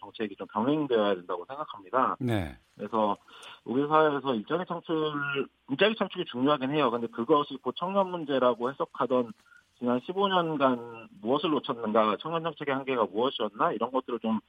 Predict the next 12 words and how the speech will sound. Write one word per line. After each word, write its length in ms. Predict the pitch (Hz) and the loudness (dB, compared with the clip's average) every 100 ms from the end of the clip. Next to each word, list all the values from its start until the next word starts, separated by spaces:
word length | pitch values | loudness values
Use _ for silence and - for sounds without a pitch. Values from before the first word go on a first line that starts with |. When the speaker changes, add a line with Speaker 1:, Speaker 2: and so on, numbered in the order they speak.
| _ _ _ | _ _ _
Speaker 1:
짚어보는 540 | - - 165 151 135 131 | -6 2 2 2 -2 0
것부터 320 | 117 - 117 | -2 -4 -6
시작해보면 760 | - 170 170 170 - 127 104 | 0 2 4 2 -2 -8 -6
좋을 160 | 87 95 | -4 -4
것 220 | 95 85 | -2 -4
같습니다. 440 | - - 80 80 78 | -6 -14 -12 -12 -10
Speaker 2:
네, 320 | 113 98 80 - | -4 -2 -2 0
그럼 160 | 190 | 2
그 120 | 190 | 4
제안을 340 | 175 151 208 208 | 4 6 6 4
좀 120 | 180 | 0
받겠습니다. 840 | 101 - 147 - 139 120 82 104 | -4 -4 -4 2 2 4 2 0